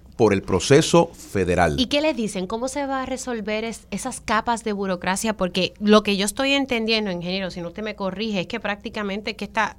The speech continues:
Speaker 2: que está en proceso de construcción ya mismo, un proyecto, la subestación.
Speaker 1: No, a eso es lo que voy.
Speaker 2: Ay, padre.
Speaker 1: De lo, vamos a hablar de, de lo, de lo complicado, vamos a hablar de lo positivo.
Speaker 2: Ok.
Speaker 1: Ciertamente, cuando yo llegué en enero del veinte veintiuno y el gobernador fue claro,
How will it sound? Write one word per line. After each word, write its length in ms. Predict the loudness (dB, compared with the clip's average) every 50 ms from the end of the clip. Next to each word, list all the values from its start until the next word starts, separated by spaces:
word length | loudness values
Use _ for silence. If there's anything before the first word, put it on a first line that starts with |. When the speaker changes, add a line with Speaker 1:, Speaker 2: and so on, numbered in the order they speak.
| -10 -4
Speaker 2:
que 80 | -4 -4
está 260 | -2 0 2 2 2
en 80 | 2 0
proceso 380 | -2 -2 -2 -2 -2 -4 -4
de 20 | -2
construcción 560 | -2 -2 -2 -2 -4 -6 -4 -4 -2 -2 0
ya 100 | 0 0
mismo, 320 | 0 0 0 0 -2 -2 -4
un 160 | -4 -6 -2
proyecto, 420 | -2 -2 0 0 0 -2 -2 -6 -8
la 140 | -8 -8
subestación. 680 | -8 -8 -8 -8 -8 -8 -8 -8 -4 -4 -4 -4 -4 -6 -10 -4 2
Speaker 1:
No, 300 | 4 4 4 4 2 -4 -18 -20 -20 -20 -10 0 4
a 140 | 6 6
eso 160 | 6 6 6 6
es 40 |
lo 80 | 6 8
que 80 | 8 6
voy. 200 | 6 4 2 -2 -8 -14
Speaker 2:
Ay, 200 | -16 -16 -16 -14 -14
padre. 380 | -14 -14 -12 -12 -12 -10 -10 -6
Speaker 1:
De 320 | 2 6 8 10 10 10
lo, 440 | 10 8 8 8 8 8 6 4 0 -6 -20 -20 -20 -20 -20 -20 -12 -6 -2
vamos 240 | 0 2 4 4
a 20 | 6
hablar 220 | 6 6 6 4
de, 100 | 4 2
de 160 | 0 2 0
lo, 160 | 0 0 0 0
de 140 | 2 2
lo 80 | 4 4
complicado, 480 | 4 4 4 4 6 8 10 10 10 10
vamos 140 | 10 8
a 40 | 8
hablar 160 | 8 6 6
de 60 | 6 6
lo 80 | 4
positivo. 500 | 4 2 2 2 2 2 2 0 -2 -2 -4
Speaker 2:
Ok. 160 | -6 -10 -10 -10 -14 -18 -20 -20 -20 -20 -18 -10
Speaker 1:
Ciertamente, 760 | -6 0 4 6 6 6 6 4 4 4 4 2 2 2 2 2
cuando 220 | 2 0 0 0
yo 160 | 0 0 2
llegué 400 | 2 2 0 2 0 0 0 -2 -2
en 180 | -4 -4 -4
enero 320 | -4 -4 -4 -4 -2 -2 -2
del 200 | -2 -4 -4 -4
veinte 280 | -4 -4 -4 -4 -2
veintiuno 600 | -2 -2 -4 -4 -4 -4 -2 -2 -2 -2 -2 -2 -2
y 240 | -4 -4 -4 -2 -2
el 120 | -2 0
gobernador 400 | 2 0 0 0 0 0 -2 -2
fue 200 | 2 2 2 2
claro, 460 | 2 2 0 2 2 2 0 -2 -4